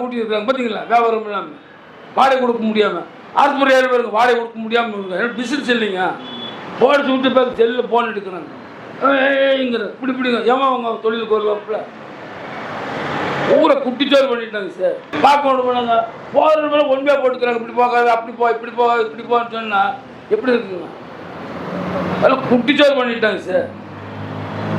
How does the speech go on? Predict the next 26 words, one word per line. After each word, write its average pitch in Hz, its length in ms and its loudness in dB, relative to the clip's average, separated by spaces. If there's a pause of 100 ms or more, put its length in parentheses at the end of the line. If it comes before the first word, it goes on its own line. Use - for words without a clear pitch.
(1000)
அதனால 214 200 6 (100)
ஜனங்க 247 400 4
பூரா 240 180 6 (160)
அவதி 240 280 -4
போட்டுருக்கு. 202 320 -2
இந்த 180 160 -2
ஆட்சி 233 360 -4
வேண்டாங்க 180 360 -2
சார், - 140 -16 (320)
கமிட்டணுங்க 208 520 -2
சார், 165 120 -2
அப்பதான் 208 420 0
நல்லா 180 200 -2
இருக்கும். - 240 -12 (1120)
நமக்கு 208 240 4 (120)
ராமாண்டானா 247 760 4 (140)
ராவணாண்டானுங்க 208 840 2
சார், 170 140 0 (100)
யார் 208 240 4
ஆண்டாலும் 185 520 -2
நல்லா 247 200 4
இருக்கணும், 185 320 -4
மக்களுக்கு 214 480 -2
நல்லா 190 200 -8
செய்யணும். 170 300 -10 (320)
ஆனா 226 120 2